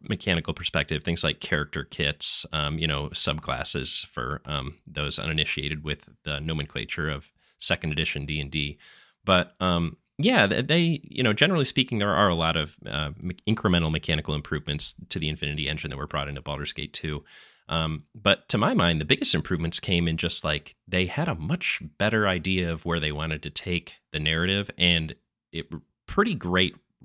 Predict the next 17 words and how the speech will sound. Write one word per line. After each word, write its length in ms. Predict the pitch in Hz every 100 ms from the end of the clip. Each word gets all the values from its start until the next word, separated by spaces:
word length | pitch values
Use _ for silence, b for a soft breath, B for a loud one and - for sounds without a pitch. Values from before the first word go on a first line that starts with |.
| -
writing 460 | 85 85 73 69 57
across 420 | - - 82 -
the 80 | 78
board 320 | 85 76 71
for 160 | 78
how 220 | 76 80 78
it 80 |
was 160 | 78 -
handled. 480 | 87 82 73 71 - b b b
And 140 | - 98
on 100 | 95
top 280 | 160 170
of 80 | 98
that, 280 | 73 69 -
just 400 | - 165 - - - _ _ -
an 160 | 80 -
assload 640 | 113 107 - - 78 -